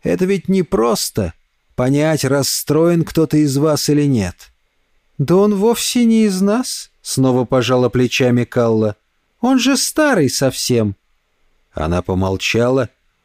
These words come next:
а потом добавила: "Вообще-то он мог попробовать ещё раз, так, чтобы никто не останавливал и не жалел его. Я вот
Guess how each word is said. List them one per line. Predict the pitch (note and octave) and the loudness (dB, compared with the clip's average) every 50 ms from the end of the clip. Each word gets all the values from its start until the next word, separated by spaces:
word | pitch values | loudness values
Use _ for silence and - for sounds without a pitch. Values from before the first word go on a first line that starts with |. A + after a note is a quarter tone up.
| _ _ _ _ _ | _ _ _ _ _
а | A2 G#2 | -6 -2
потом | - A#2+ A2+ - B2 A#2+ A#2+ | -2 -2 0 0 0 2 2
добавила: | A2+ A#2+ A#2+ A2 G#2+ F#2+ F2 E2+ E2 D#2 D2+ D2+ - _ _ _ _ _ _ _ _ _ _ _ _ _ _ _ | 2 0 0 0 0 0 0 0 -2 -2 -4 -6 -8 _ _ _ _ _ _ _ _ _ _ _ _ _ _ _
"Вообще-то | D3+ D3+ F#3 A3 B3 - - - - F4+ F4+ - - D4+ A#3+ - - _ _ _ _ _ _ _ _ _ _ | -2 0 0 0 0 -2 -4 -2 0 -2 -2 0 -2 -2 -2 -2 -6 _ _ _ _ _ _ _ _ _ _
он | - G3+ G#3 A3 | -2 0 2 2
мог | A3+ B3 C#4+ C#4+ - | 2 2 0 0 -2
попробовать | - G3+ F#3 - F#3+ F#3 F3 E3+ E3 E3+ D#3+ - | -4 -4 -2 0 0 2 2 2 0 0 0 0
ещё | E3 E3+ D3 - - - D#3 D3 | -2 0 0 0 0 0 2 2
раз, | D3+ C#3+ C3 - - - _ _ _ _ _ _ _ | 2 0 -2 -4 -12 -14 _ _ _ _ _ _ _
так, | - C4 C#4 C4 | -2 -2 0 0
чтобы | - - - C4 A3 B3+ | -2 -2 0 0 2 2
никто | B3 B3+ - - C#4 C4+ | 0 0 0 0 0 2
не | B3 B3 | 2 2
останавливал | B3 - - - C4+ C4 B3 G#3+ D#3+ B2 B2 B2 A2+ A#2 A#2 - _ _ _ _ _ _ _ _ | 0 -2 -2 0 0 2 2 2 0 0 0 0 0 0 -2 -4 _ _ _ _ _ _ _ _
и | D#4+ D#4+ | 0 2
не | E4+ D4+ C4 | 4 4 2
жалел | G3 G#3+ A3 G#3 G3+ G3+ G#3 | 4 2 4 4 4 4 2
его. | G3+ G3 G3+ G3+ F#3+ F#3+ F3+ E3 - _ _ _ _ _ _ _ _ _ _ _ _ | 2 2 2 2 2 0 0 -2 -4 _ _ _ _ _ _ _ _ _ _ _ _
Я | - F#3 A#3 C#4 D4 | 0 2 2 2 2
вот | C#4+ C#4 C#4 - - | 0 -2 -4 -8 -18